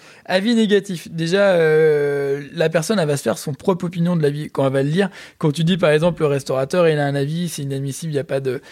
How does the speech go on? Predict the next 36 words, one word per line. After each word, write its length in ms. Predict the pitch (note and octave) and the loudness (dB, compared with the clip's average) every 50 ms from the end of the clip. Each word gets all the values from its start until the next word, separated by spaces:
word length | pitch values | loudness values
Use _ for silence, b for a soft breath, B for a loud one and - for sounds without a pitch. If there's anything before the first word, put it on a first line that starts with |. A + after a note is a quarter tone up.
| B B B B | B B B B
il 60 | - | -2
y 40 | C#3+ | 0
a 60 | D3+ | 0
pas 140 | - E3 E3 | 2 2 2
de 60 | D#3+ | 2
menu 180 | E3 E3 E3 | 2 2 2
enfant. 280 | D#3+ D#3+ D#3 - G#3+ G3+ | 2 2 2 2 0 0
Bon, 120 | E3+ D3 | 0 -2
déjà, 280 | C3+ C3+ D3 D3+ F3+ F3+ | -2 -2 0 2 2 2
dans 100 | E3+ D3+ | 2 2
la 100 | C#3 C3+ | 0 -2
tête 160 | C#3 D3+ D3 | -2 -4 -4
de 80 | D3 C#3+ | -4 -2
l'internaute, 480 | C#3+ C#3 C3+ - D#3+ E3 F#3 F3 - | -2 -2 -2 -2 -2 -2 -2 -4 -6
il 80 | - C3+ | -4 -2
va, 340 | C#3+ C#3 C#3 C3+ B2+ B2 - | 0 0 2 0 0 -2 -4
il 80 | - D3+ | -4 -2
va 100 | D3+ D3 | -2 -2
se 60 | - | 0
faire 140 | - F3+ D#3+ | -2 -2 -2
son 140 | - D3+ D3 | -4 -6 -6
propre 280 | - F3+ E3+ - D#3+ | -2 -2 -2 -2 -4
opinion. 340 | D#3 - E3+ E3+ E3 D#3+ C#3+ | -6 -4 -4 -2 -2 -2 -4
Il 120 | D3+ D3+ | -2 0
va 240 | D3+ D3 D3 D3+ C#3+ - B B | 2 2 2 2 0 -4 B B
se 160 | B - - D3+ | B -8 -6 -4
sentir 480 | C3 E3 E3+ D#3+ - G3 F#3+ F3+ D3+ - b b b b b - - | -2 0 -2 0 0 2 2 2 0 -2 b b b b b -8 -2
euh, 880 | D#3+ D3+ D3 D3+ D3 C#3+ C#3+ C#3+ C#3 C#3 C#3+ C#3+ C#3 - - - G2+ - G3+ | 0 2 4 4 4 4 2 2 0 0 0 -2 -2 -2 -4 -4 -4 -4 -4
il 80 | F#3+ E3 | 0 2
va 120 | E3+ D#3+ | 2 2
s'associer 460 | - F#3+ F#3 - G3 G3 E3 - G3 | 2 0 0 0 0 -2 0 0 2
à 40 | F3+ | 2
la 100 | F3 E3+ | 2 2
vie 140 | D#3+ F3 F#3 | 2 2 0
ou 80 | F3+ | 0
pas ? 200 | D#3+ - D3 D3 | 0 0 -2 -2